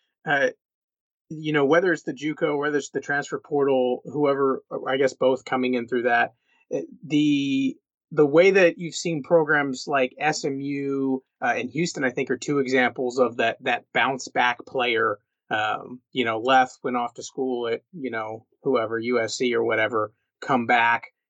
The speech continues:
and, and come home, quote unquote. I know that that's how, uh, you know, S M U has marketed it the past several years and been able to find tremendous success. But when you, when you don't have that,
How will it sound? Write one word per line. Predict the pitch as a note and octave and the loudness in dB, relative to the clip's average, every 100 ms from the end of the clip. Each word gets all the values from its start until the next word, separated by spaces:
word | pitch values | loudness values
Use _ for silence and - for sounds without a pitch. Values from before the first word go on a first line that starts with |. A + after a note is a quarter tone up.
| - | -10
and, | A2+ A2 | -8 -6
and | A2+ A2 | -8 -8
come | - A#2 | -6 -6
home, | - B2+ A#2+ A2+ G#2 | 0 2 2 0 -8
quote | - B2 A2+ | -4 -2 -2
unquote. | A2 A#2 A2+ | -2 0 0
I | G#2 | 0
know | A2+ A2+ G#2 | 0 -2 -4
that | G#2+ | -4
that's | A2+ - | -2 -2
how, | B2+ A2+ | 0 2
uh, | G#2+ G#2+ - _ E3+ - _ | 2 0 -4 _ -16 -16 _
you | C3+ A2+ | -6 -4
know, | A2 | -2
S | G#2+ A#2 - | -2 -2 -2
M | A2+ | 0
U | A#2+ A#2+ B2+ | 2 2 0
has | A#2+ B2+ | -2 2
marketed | A#2+ A#2 A2+ A2 | 2 2 0 0
it | G#2+ | -2
the | - - | -4 0
past | A2+ A#2 - | 0 0 -4
several | - - C#3 D3 | -2 0 2 2
years | A2+ A2 G#2+ | 0 -2 -4
and | G#2 | -2
been | A2+ | -2
able | A2 A2 G#2+ _ _ _ - | 0 -2 -4 _ _ _ -2
to | C3+ | 0
find | - D3 D#3 | 2 2 2
tremendous | - C#3+ C3 B2 - | 2 2 4 2 -2
success. | B2 - C3 A#2 A2+ | -10 -6 -2 -2 -2
But | - B2+ | -4 -2
when | B2+ | -2
you, | A#2+ C3 | -2 0
when | B2+ | 0
you | A#2+ | 2
don't | A#2+ C3+ | 2 2
have | B2+ D#3+ G3 C3 | 2 0 0 0
that, | A2 G#2+ | -2 -2